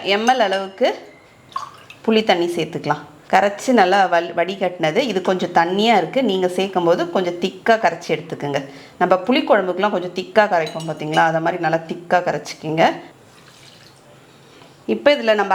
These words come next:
அரைச்சி வச்சிருக்கிற இந்த பானிபூரி மசாலாவை சேர்த்துடலாம். இப்போ இதை கூட வாயில டே-, நாக்குல நக்கி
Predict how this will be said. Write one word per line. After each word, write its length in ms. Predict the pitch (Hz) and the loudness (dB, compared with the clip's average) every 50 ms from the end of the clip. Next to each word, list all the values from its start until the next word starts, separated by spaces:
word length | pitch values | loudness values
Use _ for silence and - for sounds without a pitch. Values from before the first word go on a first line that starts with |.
| 185 185 | 0 0
அரைச்சி 260 | 202 233 226 - 277 240 208 | 0 -2 -6 -6 -8 -8 -8
வச்சிருக்கிற 440 | - - 214 185 175 - 190 233 349 359 - - - - - - _ _ - 185 | -8 -8 -8 -8 -4 0 0 0 0 0 -4 -14 -20 -20 -20 -20 _ _ -6 0
இந்த 120 | 180 180 180 - | 0 0 2 2
பானிபூரி 480 | 202 196 208 233 240 226 - 202 185 175 175 | 2 2 2 0 -2 -6 -6 -6 -4 0 0
மசாலாவை 560 | 165 - - 185 170 165 165 156 156 165 226 320 - - - - - | 0 0 0 0 0 2 2 2 0 0 -2 -2 -4 -10 -16 -12 -6
சேர்த்துடலாம். 520 | - 165 160 165 - 160 156 165 190 381 370 - - - - - - - - - - - - - - 190 | -4 -4 -4 -4 -4 -2 2 2 2 2 0 -4 -14 -18 -20 -20 -20 -20 -20 -20 -20 -20 -12 -2 -2 0
இப்போ 120 | 208 - 180 180 | 2 2 2 2
இதை 140 | 349 208 214 208 | 4 2 2 2
கூட 100 | 214 220 226 202 196 | 2 2 4 4 4
வாயில 240 | 185 185 190 185 180 170 156 175 170 - | 2 2 0 -2 -4 -6 -6 -8 -8 -6
டே-, 240 | 180 180 175 175 170 165 170 | -2 0 0 0 2 2 0
நாக்குல 280 | 170 175 170 - 180 165 165 | 0 0 -2 -2 -2 0 0
நக்கி 220 | 165 165 165 190 | 0 -2 -4 -6